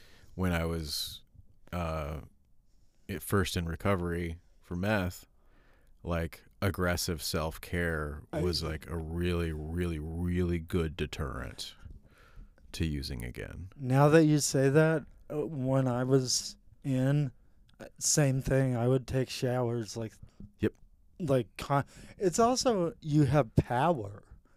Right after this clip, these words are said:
Speaker 2: It
Speaker 1: Yep.
Speaker 2: feels like you're alone and you have some
Speaker 1: Yep.
Speaker 2: power, some
Speaker 1: That's exactly right.
Speaker 2: Yeah, some, like,
Speaker 1: So,
Speaker 2: self
Speaker 1: yeah, so I'd take a shower of power.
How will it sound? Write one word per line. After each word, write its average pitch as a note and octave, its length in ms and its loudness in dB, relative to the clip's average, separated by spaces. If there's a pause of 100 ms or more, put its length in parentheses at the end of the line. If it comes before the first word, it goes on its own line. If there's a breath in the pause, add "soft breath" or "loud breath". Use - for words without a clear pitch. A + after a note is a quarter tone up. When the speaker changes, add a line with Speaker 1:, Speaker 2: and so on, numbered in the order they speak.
(300)
Speaker 2:
It D#3 200 4
Speaker 1:
Yep. F3 160 2
Speaker 2:
feels F#3+ 320 2
like D#3 280 2
you're C#3+ 240 2
alone D3 520 0
and C#3 260 -4
you D3 120 0
have D#3+ 180 0
some D#3+ 180 -4
Speaker 1:
Yep. - 140 -6
Speaker 2:
power, D3+ 580 0
some - 140 -8
Speaker 1:
That's A2+ 180 -2
exactly E2+ 400 -4
right. D#2+ 160 -4
Speaker 2:
Yeah, E3+ 280 -2
some, D#3 280 -8
like, C#3 140 -6
Speaker 1:
So, G#2 180 2
Speaker 2:
self C#3+ 600 -6
Speaker 1:
yeah, G2+ 340 2
so G#2+ 180 0
I'd A2 160 4
take A#2+ 200 0
a - 20 0
shower A2 380 4
of A#2 120 -2
power. F#2 560 2